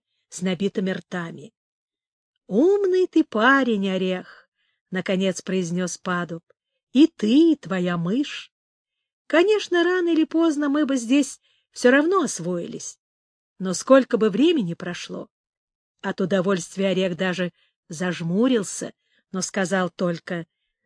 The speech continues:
"Да, теперь хоть за травой не надо бегать вниз". И потом добавил:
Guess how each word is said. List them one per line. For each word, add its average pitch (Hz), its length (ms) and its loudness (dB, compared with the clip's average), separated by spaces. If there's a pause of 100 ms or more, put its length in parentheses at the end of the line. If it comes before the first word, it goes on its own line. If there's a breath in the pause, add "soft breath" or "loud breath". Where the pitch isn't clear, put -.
(320)
"Да, 240 500 4
теперь 330 500 2
хоть 311 180 -2
за 339 120 2
травой 262 440 6
не 269 160 0
надо 269 300 -2
бегать 254 380 0
вниз". 233 520 -4 (560)
И 185 100 -8
потом 208 360 -4
добавил: 165 600 -6